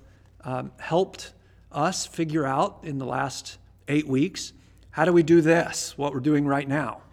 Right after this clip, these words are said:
Uh, I've never preached to a camera before, um, and we had to learn a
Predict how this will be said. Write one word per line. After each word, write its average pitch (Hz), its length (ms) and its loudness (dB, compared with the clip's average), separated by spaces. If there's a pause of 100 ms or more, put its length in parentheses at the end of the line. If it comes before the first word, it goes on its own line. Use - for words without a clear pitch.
(380)
Uh, 135 300 -4
I've 143 140 -4
never 156 280 0
preached - 600 -6
to 143 420 -2
a 147 60 -10
camera 165 380 -2
before, 139 580 -2 (560)
um, 127 340 -6
and 139 460 -4
we 151 120 -2
had 160 140 0
to 156 80 0
learn 165 440 0 (100)
a 151 340 -2